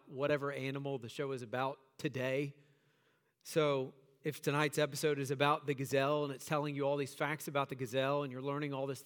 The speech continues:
these things about gazelles, you're like, I, I don't even know if that's the right plural for gazelle. I, I haven't seen that episode yet.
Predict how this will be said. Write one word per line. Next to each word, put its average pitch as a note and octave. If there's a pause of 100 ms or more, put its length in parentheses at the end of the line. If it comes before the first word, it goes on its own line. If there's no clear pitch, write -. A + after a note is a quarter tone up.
these C3+
things C#3+
about C#3 (580)
gazelles, C#3 (480)
you're D3+
like, D#3 (240)
I, C3+
I C3
don't C#3+
even A#2+
know B2
if A2+
that's B2
the B2
right B2+
plural B2+
for A#2
gazelle. A2 (440)
I, A2+ (220)
I C3+
haven't A#2
seen B2
that A#2
episode A2
yet. G#2+